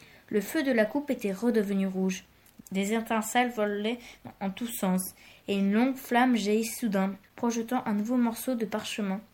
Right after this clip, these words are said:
D'un geste qui semblait presque machinal,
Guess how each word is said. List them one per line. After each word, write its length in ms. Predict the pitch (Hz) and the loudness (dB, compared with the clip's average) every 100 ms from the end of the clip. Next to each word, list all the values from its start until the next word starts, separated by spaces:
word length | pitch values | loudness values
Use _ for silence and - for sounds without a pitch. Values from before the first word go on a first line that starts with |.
| _ _ _ 196 | _ _ _ 0
D'un 180 | 220 | 2
geste 320 | 220 247 262 - - | 4 2 0 -6 -8
qui 100 | 233 | -4
semblait 500 | 247 233 214 196 - | 0 2 4 2 0
presque 280 | - 240 233 | -2 -2 2
machinal, 720 | 208 247 254 240 226 226 | 4 4 4 4 6 4